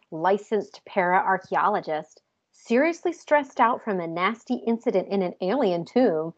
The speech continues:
she is obliged to work part-time in Shrimpton's House of Ancient Horrors, a very low-budget museum. She has a plan to get her, her, she has a plan to get her career back on track, but it isn't going well. Stuff keeps happening."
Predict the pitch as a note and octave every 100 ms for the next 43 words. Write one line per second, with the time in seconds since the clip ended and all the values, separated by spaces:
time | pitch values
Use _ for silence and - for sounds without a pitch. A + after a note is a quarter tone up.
0 | _ - C4 C4 C4+ B3+ B3+ C#4+ D4 -
1 | - D#4 A#3 G3 - - E4+ - G#3 F#3
2 | F3+ E3+ - - D#4 D#4+ F#3 E3 - -
3 | C4 C4 D#3+ - B3 C#4+ - B3+ C#4 D4
4 | D3+ - _ _ - G4+ C5+ G#4 B3 A3+
5 | G#3 F3 E3 E3 - _ A3+ D4+ G4 G4
6 | - G2 - _ _ _ _ _ - F4+
7 | G4 - F4+ F#4+ D#4+ G#3+ G3+ G3+ G#3 G3+
8 | - _ _ _ _ _ _ _ - E4+
9 | F4+ C#4 - E4 D4+ F#3 - - G#3 -
10 | E3+ G3+ C#4+ G3 E3+ E3 - D#3+ D#3 -
11 | _ _ F#3 G3 A#3 C4 C#4 D4+ D4+ D4+
12 | E4 C4+ B3+ B3 _ _ _ _ _ _
13 | C4+ C4 - - F#3+ - C#3 - B2 D#2+